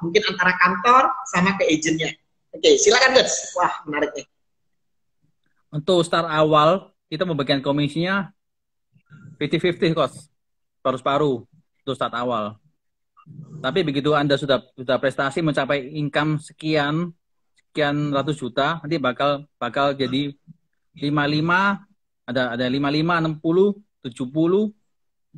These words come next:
Speaker 2: Itu tergantung, tergantung prestasi kerja, Coach. Kalau kita mulai dari awal, masih, masih
Speaker 1: Awal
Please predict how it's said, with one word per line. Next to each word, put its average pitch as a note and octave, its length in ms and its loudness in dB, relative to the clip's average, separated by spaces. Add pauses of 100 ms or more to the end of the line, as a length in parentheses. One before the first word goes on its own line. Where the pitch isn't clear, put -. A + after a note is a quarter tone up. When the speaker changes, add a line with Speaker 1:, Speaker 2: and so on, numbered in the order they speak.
(720)
Speaker 2:
Itu C3+ 180 -4
tergantung, E3 640 0
tergantung C#3+ 340 -2
prestasi D#3+ 380 -2
kerja, D#3+ 320 0
Coach. A#2+ 180 -4
Kalau C#3+ 140 -4
kita D3+ 160 -2
mulai D3+ 180 0
dari B2+ 220 0
awal, E3+ 240 0 (1600)
masih, D3+ 320 -4
masih C#3+ 320 2
Speaker 1:
Awal A#3 320 4